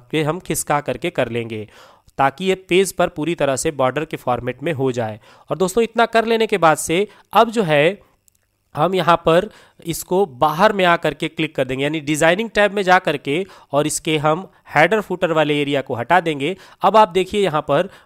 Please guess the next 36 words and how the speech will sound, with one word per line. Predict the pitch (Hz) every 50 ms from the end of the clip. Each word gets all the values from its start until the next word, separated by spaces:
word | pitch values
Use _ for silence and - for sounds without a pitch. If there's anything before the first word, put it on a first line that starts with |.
| _ -
बड़े | 123 147 202 214 233
ही | 226 214
आसानी | 202 185 - 185 175 185 196
के | - 185
साथ | - - 160 165 - -
आपके | 151 147 147 - - 175 165 151
नाम | 135 135 143 151 160 165 165
का | - - 147 151 143
बॉर्डर | 131 131 131 131 131 160 165
जो | 147 131
है | 113 120
वो | 127 131 151 -
पूरे | - 131 131 139 143
पेज | 135 - 127 120 -
पर | - 147 139
लग | 120 135 127
चुका | - - 123 - - 110
है। | 113 117
अब | 123 127 123
जितने | 131 156 - 190 208 214
भी | 185 220 208
पेज | - 208 214 214
आप | 208 202 208
इंसर्ट | 202 190 - 196 202 196 -
करेंगे | - 175 156 147 139 139 151 190 196 - - - - _ -
सभी | - - - 196 202 170 226 254
पेजों | - - 202 196 180 202 214 202
पर | - 170 147 156 190 196 - - _ _ -
आपको | 143 143 143 - - - 185 190
बॉर्डर | 147 139 139 143 139 135 143 151 165 - - 139
लगा | 131 131 143 151 147 170 160
हुआ | 143 139 139 139 147 147
मिल | 127 139 151 147 135
जाएगा, | 135 131 127 123 123 147 156
वो | 139 123 135 139 135
भी | 120 143 170